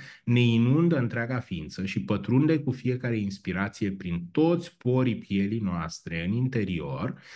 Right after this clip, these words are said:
și ne umple cu prosperitate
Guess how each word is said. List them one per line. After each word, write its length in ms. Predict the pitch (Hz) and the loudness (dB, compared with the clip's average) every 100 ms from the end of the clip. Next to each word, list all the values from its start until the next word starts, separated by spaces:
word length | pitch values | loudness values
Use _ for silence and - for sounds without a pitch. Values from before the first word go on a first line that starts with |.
| - - | -20 -8
și 280 | - 131 | 2 6
ne 140 | 135 117 | 6 6
umple 540 | 110 143 190 175 113 | 4 6 6 4 2
cu 300 | - - 98 | 0 -4 -4
prosperitate 1700 | - 104 113 175 175 165 147 117 - 123 156 - 151 143 143 156 | -4 0 2 2 0 0 2 0 -2 -2 -4 -4 -6 -2 0 -2